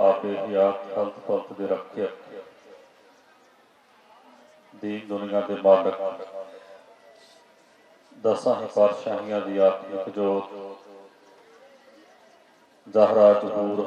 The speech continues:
ਹਾਜ਼ਰਾ ਹਜ਼ੂਰ, ਜੁਗੋ ਜੁਗ ਅਟਲ ਸਤਿਗੁਰੂ ਸਾਹਿਬ ਸ੍ਰੀ ਗੁਰੂ ਗ੍ਰੰਥ ਸਾਹਿਬ ਜੀ ਮਹਾਰਾਜ ਜੀ ਦੀ ਪਾਵਨ ਪਵਿੱਤਰ ਹਜ਼ੂਰੀ ਵਿੱਚ ਸ਼ਹੀਦਾਂ ਦੀ ਇਸ ਮਹਾਨ ਧਰਤੀ ਗੁਰਦੁਆਰਾ ਜੋਤੀ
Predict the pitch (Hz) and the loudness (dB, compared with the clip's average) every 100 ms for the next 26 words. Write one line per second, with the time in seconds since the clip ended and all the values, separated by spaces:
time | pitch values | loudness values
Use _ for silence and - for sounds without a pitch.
0 | 107 98 98 101 98 - - 98 98 98 | 2 2 4 4 4 2 -4 -4 -2 -4
1 | 98 104 98 110 104 101 101 - - - | -6 -10 -6 -6 -4 -8 -8 -10 -6 4
2 | 104 101 104 101 101 104 101 101 98 98 | 4 4 -2 -8 -2 -2 -2 -8 -8 -8
3 | - 104 101 - 104 101 98 98 98 98 | 0 0 0 -8 -10 -8 -10 -2 -2 -2
4 | - 98 95 98 98 95 98 95 95 95 | -2 -2 -2 -10 -6 0 4 4 2 -6
5 | 95 95 98 95 95 95 95 95 95 - | -6 -4 0 0 -2 -8 -10 -10 -10 -8
6 | 92 90 87 90 98 95 95 - - 95 | -6 -6 -10 -8 -8 -8 -8 -14 -20 -20
7 | - - - _ _ - _ _ _ 508 | -20 -20 -20 _ _ -20 _ _ _ -20
8 | _ _ _ _ _ _ _ _ _ _ | _ _ _ _ _ _ _ _ _ _
9 | _ - 120 113 - 117 110 107 107 113 | _ -12 -10 -8 2 2 2 -4 -6 -6
10 | - - - 104 95 101 98 113 104 - | -10 -14 -8 -4 0 -2 0 -2 -2 -4
11 | 113 104 95 117 104 101 - - 104 98 | -6 -4 -6 -12 -18 -20 -20 -20 -20 -20
12 | _ _ _ _ _ _ - _ _ - | _ _ _ _ _ _ -20 _ _ -20
13 | _ - _ - 110 120 110 104 104 104 | _ -20 _ -10 -8 -4 4 6 6 2
14 | 104 104 | -4 -6